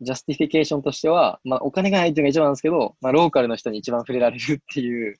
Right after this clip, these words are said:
<laughs> あの、まあ、移動中も、こう、電車とかもそうなんですけど、まあ、車だとこう、その人と喋ったりとか、なんか、そういうのは結構、なんか、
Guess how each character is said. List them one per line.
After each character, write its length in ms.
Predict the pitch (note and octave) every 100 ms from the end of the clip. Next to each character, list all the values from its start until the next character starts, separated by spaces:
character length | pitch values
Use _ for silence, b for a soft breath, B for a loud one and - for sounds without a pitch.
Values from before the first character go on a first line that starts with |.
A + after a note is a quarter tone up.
| _
<laughs> 600 | - B3 A#3+ A3 F#3+ _
あ 240 | - G#2+ G#2+
の、 720 | G#2+ G#2 G2+ G2+ - - - B2+
ま 80 |
あ、 20 | C3
移 80 |
動 160 | D3 D#3
中 200 | - D#3
も、 260 | A#2+ G2+ -
こ 100 | A#2
う、 60 | G#2
電 200 | A#2 A#2
車 160 | B2
と 80 | A2+
か 140 | G2+
も 80 | G2
そ 120 | F#2+
う 40 | G#2+
な 60 |
ん 20 | F#2+
で 20 |
す 60 |
け 80 | -
ど、 120 | F#2
ま 100 | F#2
あ、 20 | G2
車 280 | C3 C3
だ 100 | A2 G2+
と 100 | -
こ 100 | F#2
う、 40 |
そ 100 | -
の 60 | A2
人 120 | -
と 60 |
喋 220 | G#2 G2+ F#2
っ 40 | -
た 60 |
り 80 | F2+
と 80 | -
か、 200 | - - _ _ _ _ _ _ _ _ _
な 80 | -
ん 20 |
か、 120 | - A2
そ 200 | C#3 C#3
う 60 |
い 120 | C3+
う 40 | B2+
の 120 | G2+
は 80 | G2
結 240 | - -
構、 140 | - G2
な 80 | F#2+
ん 40 |
か、 180 | -